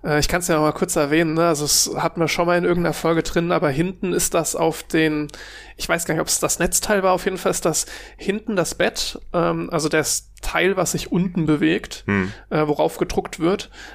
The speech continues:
Speaker 1: ähm, ist immer wogegen gefahren. Also es konnte nicht ganz nach hinten
Speaker 2: Ach,
Speaker 1: fahren.
Speaker 2: das fährt auch herum?
Speaker 1: Da, genau, also es gibt einmal
Speaker 2: Ich
Speaker 1: den
Speaker 2: dachte nur, diese Nozzle oben wird bewegt.
Speaker 1: Genau, die Nozzle, also der Kopf oben, wo dann wirklich das Filament rauskommt, kommt,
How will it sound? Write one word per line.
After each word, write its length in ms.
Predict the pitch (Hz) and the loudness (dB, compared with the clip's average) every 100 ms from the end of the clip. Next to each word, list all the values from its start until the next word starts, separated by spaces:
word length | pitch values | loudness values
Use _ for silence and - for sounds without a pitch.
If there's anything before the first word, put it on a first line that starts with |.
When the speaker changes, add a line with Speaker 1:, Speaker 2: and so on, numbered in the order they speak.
| - | -4
Speaker 1:
ähm, 460 | 165 165 160 165 - | 0 2 0 -4 -2
ist 180 | 185 175 | -2 0
immer 500 | 196 180 175 165 147 | 2 4 4 2 0
wogegen 520 | 147 131 170 175 151 | -2 2 2 2 0
gefahren. 560 | 139 - 147 139 143 - | 0 0 2 0 -2 -6
Also 200 | 170 147 | 0 2
es 120 | 143 | 2
konnte 280 | - 180 190 | 0 -2 0
nicht 180 | 185 - | -2 0
ganz 200 | 170 - | 0 0
nach 120 | 170 | 0
hinten 240 | 170 175 170 | 0 -2 -4
Speaker 2:
Ach, 80 | |
Speaker 1:
fahren. 260 | - 147 170 | -2 -2 0
Speaker 2:
das 240 | 123 139 | -2 -2
fährt 200 | - 120 | -2 -2
auch 180 | - - | 0 -2
herum? 360 | 92 90 90 110 - | -2 0 -2 -2 -2
Speaker 1:
Da, 120 | 196 | -2
genau, 280 | 175 185 165 | 2 2 4
also 160 | 165 151 | 4 2
es 120 | - | 0
gibt 160 | 196 - | 0 0
einmal 300 | 175 214 214 | 0 2 2
Speaker 2:
Ich 40 | |
Speaker 1:
den 60 | 151 | 2
Speaker 2:
dachte 240 | 123 107 | 0 -2
nur, 140 | 107 | -2
diese 200 | 104 101 | 0 0
Nozzle 360 | 98 104 113 95 | 2 2 0 0
oben 240 | 90 90 | 0 -2
wird 260 | 87 95 202 | -2 -2 -2
bewegt. 160 | - - | -4 2
Speaker 1:
Genau, 200 | 175 175 | 2 2
die 120 | 170 | 2
Nozzle, 320 | 180 214 226 | 2 4 2
also 160 | 165 160 | 2 2
der 100 | 156 | 0
Kopf 300 | 196 - 233 | -2 0 -2
oben, 180 | 202 | 0
wo 60 | 180 | 2
dann 180 | 165 160 | 2 0
wirklich 240 | 185 190 | 0 0
das 160 | 190 - | 0 -2
Filament 460 | 180 165 170 190 | -2 0 0 2
rauskommt, 500 | 208 185 - 202 202 - - | 0 0 0 0 -2 -8 -4
kommt, 300 | 202 196 | -2 -2